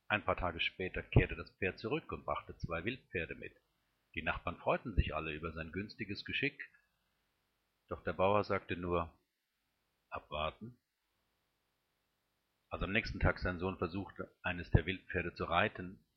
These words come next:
warf ihn das Pferd ab und er brach sich ein Bein. Die Nachbarn bedauerten ob dieses Missgeschicks, do-,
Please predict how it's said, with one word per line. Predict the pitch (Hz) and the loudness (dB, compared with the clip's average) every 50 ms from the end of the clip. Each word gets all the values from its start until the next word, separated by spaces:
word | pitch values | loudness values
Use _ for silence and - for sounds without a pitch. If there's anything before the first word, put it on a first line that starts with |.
| _ _ | _ _
warf | - 78 78 76 - - | -4 -2 -2 -2 -2 -4
ihn | 78 | -6
das | 73 71 - - | -6 -6 -6 -4
Pferd | - - 90 85 - | -2 0 0 0 0
ab | - - - _ _ - | -4 -6 -8 _ _ -12
und | - 80 | -8 -6
er | 69 - | -6 -4
brach | 69 65 - - | -4 -6 -6 -8
sich | - 80 82 80 | -8 -10 -8 -8
ein | 78 78 | -8 -8
Bein. | 76 78 76 73 67 - _ _ _ _ _ _ _ _ _ _ _ _ _ _ _ _ _ _ _ _ _ _ _ _ _ _ - | -10 -10 -10 -12 -14 -16 _ _ _ _ _ _ _ _ _ _ _ _ _ _ _ _ _ _ _ _ _ _ _ _ _ _ -18
Die | - | -14
Nachbarn | - - - - - - - - - | -12 -12 -12 -12 -10 -10 -10 -10 -10
bedauerten | - - - 73 76 85 82 - - _ _ _ _ _ _ - - _ _ _ _ | -6 -2 0 0 0 0 -2 -4 -6 _ _ _ _ _ _ -20 -20 _ _ _ _
ob | - 76 - _ | -12 -12 -12 _
dieses | - 80 78 78 - - | -12 -12 -12 -12 -10 -8
Missgeschicks, | 82 82 - - - - - - 95 101 - - - - | -8 -8 -8 -8 -6 -4 -2 -2 -2 -2 -4 -8 -12 -6
do-, | - 92 90 85 87 - | -4 -2 -2 -2 -4 -8